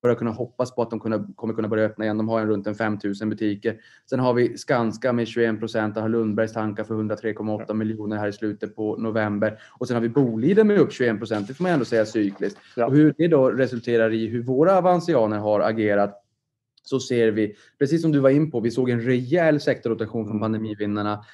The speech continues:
Speaker 1: till pandemiförlorarna, de bortglömda aktierna och de, de som har tagit allra mest stryk. Och då pratar vi om ett Pandox eller Scandic eller, eh, sas och Norwegian och kryssningsbolag i U S A. Men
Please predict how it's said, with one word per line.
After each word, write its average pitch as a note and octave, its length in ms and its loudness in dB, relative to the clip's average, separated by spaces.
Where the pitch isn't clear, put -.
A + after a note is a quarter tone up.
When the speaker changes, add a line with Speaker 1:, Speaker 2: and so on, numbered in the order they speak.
Speaker 1:
till B2 420 2
pandemiförlorarna, A2+ 840 0
de G#2+ 140 -4
bortglömda A2+ 500 0
aktierna G#2+ 440 -4
och A#2 120 0
de, A2 240 -4
de G2 400 -4
som A2+ 140 -8
har A2 60 -6
tagit A2+ 340 -6
allra A#2 600 0
mest A2 520 -4
stryk. A2+ 440 -2
Och A2+ 100 2
då A#2+ 80 -2
pratar G#2+ 340 0
vi G#2 100 0
om G2+ 100 0
ett G2+ 140 -4
Pandox A2 720 0
eller G#2+ 240 2
Scandic A2 840 0
eller, G#2+ 320 2
eh, A2 480 0
sas A2+ 460 -6
och A#2 80 0
Norwegian A#2 600 0
och G#2+ 100 -2
kryssningsbolag A2+ 640 0
i A#2 40 2
U A2 240 2
S G2+ 140 -6
A. G#2 220 0
Men C#3+ 240 2